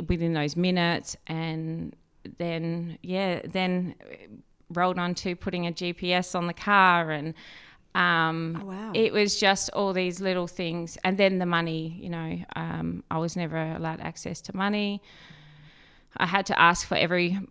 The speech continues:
Speaker 1: everything, even food for the kids or how much shopping money.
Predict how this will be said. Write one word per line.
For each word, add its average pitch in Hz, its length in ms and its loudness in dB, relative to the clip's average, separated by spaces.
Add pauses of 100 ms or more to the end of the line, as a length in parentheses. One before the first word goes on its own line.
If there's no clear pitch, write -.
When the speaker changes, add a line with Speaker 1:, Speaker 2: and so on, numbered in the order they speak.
(120)
Speaker 1:
everything, 190 640 4
even 180 480 0
food 214 440 4
for 208 140 -4
the 175 80 -4
kids 185 520 0
or 156 160 0
how 190 220 0
much 190 220 0
shopping 175 420 -2
money. 165 560 -2